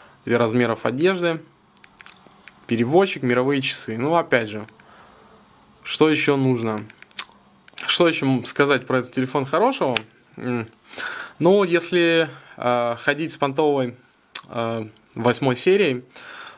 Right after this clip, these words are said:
то телефон выигрывает по сравнению с классикой восемьдесят восемь два ноля или с, же с Сирокой, потому что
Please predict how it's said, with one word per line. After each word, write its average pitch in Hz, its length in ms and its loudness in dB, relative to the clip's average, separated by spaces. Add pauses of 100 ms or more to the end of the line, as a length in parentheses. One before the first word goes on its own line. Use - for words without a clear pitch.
(160)
то 135 680 4
телефон 147 360 0
выигрывает 143 360 0
по 135 60 -6
сравнению 131 520 -2
с - 100 -4
классикой 156 380 0
восемьдесят 135 380 -4
восемь 135 260 0
два 123 80 0
ноля 123 540 -2
или 123 260 -2
с, - 240 -4
же 120 480 0
с - 40 -4
Сирокой, 160 520 2
потому 127 340 -2
что 120 240 -6